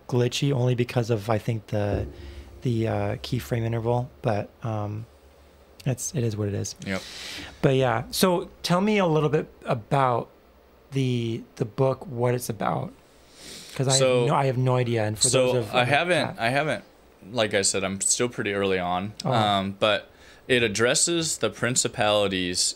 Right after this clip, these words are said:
Speaker 2: and the demonic spiritual beings that had power in regions and different stuff, like,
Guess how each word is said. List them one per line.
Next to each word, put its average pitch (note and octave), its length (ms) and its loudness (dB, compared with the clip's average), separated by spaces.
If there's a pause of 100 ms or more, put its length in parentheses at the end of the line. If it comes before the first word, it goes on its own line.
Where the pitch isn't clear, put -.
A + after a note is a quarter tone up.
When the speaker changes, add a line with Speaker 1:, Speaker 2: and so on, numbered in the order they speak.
(120)
Speaker 2:
and G2 640 0
the F#2 480 -4 (420)
demonic A2 460 2
spiritual G#2+ 500 0
beings F#2+ 460 -2
that - 160 -4
had F#2+ 540 0 (960)
power G2+ 640 2
in F#2+ 280 -4
regions F#2+ 440 -2
and F#2 140 -8
different F#2 260 -10
stuff, F2+ 460 -2
like, F2+ 180 -4